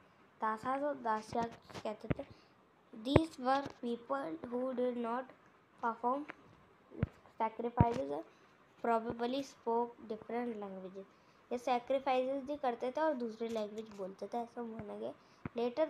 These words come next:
the term दास and दासी can be mean slaves, यानी नौकर। Slaves for women and men, women और men होते हैं। Who were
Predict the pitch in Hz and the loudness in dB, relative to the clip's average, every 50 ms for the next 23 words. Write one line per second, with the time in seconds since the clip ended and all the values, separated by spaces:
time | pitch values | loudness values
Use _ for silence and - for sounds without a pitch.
0 | 285 330 311 - - 262 247 254 - - - - - - - - - - - - | 4 4 4 4 4 4 4 4 2 0 -8 -20 -20 -20 -20 -20 -20 -20 -20 -20
1 | - - - - - - - - - 254 233 226 220 220 220 240 254 - - - | -20 -20 -20 -20 -20 -20 -14 -8 -4 0 2 4 4 4 4 2 -2 -6 -12 -20
2 | - - - - - - - - - - - - - - 240 254 247 226 233 226 | -20 -20 -20 -20 -20 -20 -20 -20 -20 -20 -20 -12 -6 -2 0 0 0 0 -2 -4
3 | 220 220 220 - 269 277 - - - - - 285 - - 240 240 247 247 247 240 | -4 -4 -6 -6 -6 -6 -6 -10 -16 -16 -16 -12 -4 0 0 2 2 2 0 0
4 | 226 277 294 - - - - - - - - - _ - - 226 233 254 277 311 | -2 -2 -4 -4 -10 -18 -20 -20 -20 -20 -20 -20 _ -8 -2 0 2 2 2 0
5 | 320 - - - - 247 233 220 208 196 208 - - - - - - - - - | -2 -6 -10 -8 -2 0 2 2 2 0 -4 -8 -16 -18 -18 -18 -18 -18 -14 -8
6 | - 208 240 226 220 220 226 240 277 285 269 220 208 - - 208 202 - - - | -6 -4 -2 -2 -2 -2 -2 0 0 0 0 -2 -2 -6 -8 -12 -10 -6 -6 -6
7 | - - - - - - 269 277 311 330 320 - - - - 311 302 320 339 - | -6 -8 -20 -20 -12 -2 4 6 6 6 4 2 -4 2 4 6 6 6 4 0
8 | - - - - - - - _ - - - - - - - - - - - - | -4 -20 -20 -20 -20 -20 -20 _ -20 -20 -20 -20 -20 -20 -20 -20 -20 -20 -20 -20
9 | - - - 220 220 226 240 254 269 285 302 311 311 302 262 233 214 208 208 208 | -20 -8 -2 0 2 2 4 4 4 4 4 2 2 2 2 2 0 -2 -4 -6
10 | - - - - 240 220 226 233 240 254 269 285 294 294 277 240 214 208 214 214 | -10 -14 -12 -10 -4 0 0 2 2 2 2 2 2 2 0 0 -2 -4 -4 -6
11 | 214 208 - - 233 247 285 - - - - - - - - - - - 285 302 | -8 -8 -8 -8 -8 -8 -8 -10 -12 -14 -14 -14 -16 -20 -20 -10 -4 -2 0 4
12 | 302 339 339 | 6 6 8